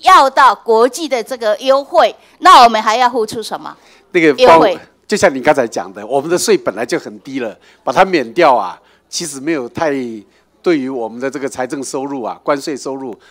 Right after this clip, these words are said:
Speaker 2: 没有差太远。其实那个里面很多东西已经都是零的了。
Speaker 1: 哦。
Speaker 2: 就我们已经是零的。
Speaker 1: 所以我们就，我们在太开放之下，反而造成我们目前要跟人家谈判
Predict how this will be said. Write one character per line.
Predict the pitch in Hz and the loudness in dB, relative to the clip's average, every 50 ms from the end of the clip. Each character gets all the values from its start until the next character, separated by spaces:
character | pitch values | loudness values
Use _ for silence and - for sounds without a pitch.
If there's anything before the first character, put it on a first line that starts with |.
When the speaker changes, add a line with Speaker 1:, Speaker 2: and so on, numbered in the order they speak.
| _ _ | _ _
Speaker 2:
没 | - 165 170 | -4 -2 -2
有 | 151 | -2
差 | - 156 147 139 | 0 0 -2 0
太 | - 165 151 | 0 0 0
远。 | 123 104 104 95 87 _ _ _ _ _ - | -2 -4 -8 -14 -18 _ _ _ _ _ -12
其 | - 202 | -10 -8
实 | 196 | -6
那 | 185 226 | -2 -2
个 | 214 | -2
里 | 170 143 | -2 -2
面 | 139 185 180 | 0 0 0
很 | - - 117 | -2 -4 -6
多 | 110 151 | -6 -6
东 | 143 156 | -4 -6
西 | 151 143 147 | -6 -8 -10
已 | 151 113 110 | -16 -18 -14
经 | 104 139 170 180 | -12 -12 -10 -8
都 | 180 | -8
是 | 160 147 175 | -8 -8 -8
零 | 139 117 104 90 104 110 | -10 -10 -14 -18 -18 -16
的 | 107 104 | -16 -16
了。 | 90 82 - _ _ _ _ _ _ _ _ _ | -16 -16 -20 _ _ _ _ _ _ _ _ _
Speaker 1:
哦。 | 190 190 170 156 147 - | -6 -4 -4 -4 -6 -10
Speaker 2:
就 | - - | -10 -4
我 | 156 147 139 | -2 -2 0
们 | 135 165 185 | 0 0 -2
已 | 185 170 | -4 -6
经 | 127 123 156 165 | -14 -12 -12 -12
是 | 151 165 | -10 -8
零 | 156 | -6
的。 | - | -2
Speaker 1:
所 | - 294 294 | 0 2 2
以 | 330 339 302 | 2 2 0
我 | 254 220 202 | 2 2 0
们 | 202 208 214 208 | 0 -2 -8 -8
就， | - 262 240 214 - - _ _ _ _ _ | -6 -6 -4 -6 -6 -10 _ _ _ _ _
我 | - 220 | -8 -8
们 | 208 220 226 226 | -6 -6 -10 -8
在 | - 320 285 240 - _ _ _ _ | -6 -6 -6 -6 -6 _ _ _ _
太 | - - 403 320 277 | -2 0 2 2 0
开 | - - - 294 277 294 | 0 0 0 2 2 4
放 | 302 294 262 247 | 2 2 0 -2
之 | 233 - 254 247 | -6 -12 -12 -12
下， | 247 - - - 220 - - _ _ _ _ | -10 -8 -4 -4 -4 -4 -6 _ _ _ _
反 | - 247 240 220 233 | 2 2 2 4 2
而 | 247 254 262 - - _ _ _ _ _ | 2 0 0 -2 -8 _ _ _ _ _
造 | - - 403 330 294 285 | 0 4 6 6 6 6
成 | 285 294 302 254 | 4 0 -2 0
我 | 233 214 | 0 0
们 | 214 214 214 | 0 -2 -4
目 | 233 262 330 370 320 269 | -2 0 2 2 2 0
前 | 262 - 269 214 208 208 208 _ _ _ _ | -2 -6 -8 -8 -8 -10 -14 _ _ _ _
要 | - 311 294 | 0 2 2
跟 | - 311 302 | 4 4 2
人 | 294 277 | 2 2
家 | 277 262 262 | 0 -2 -2
谈 | 262 - - 220 196 233 240 | -2 -4 -6 -8 -8 -6 -4
判 | 285 277 233 226 | -4 -4 -4 -4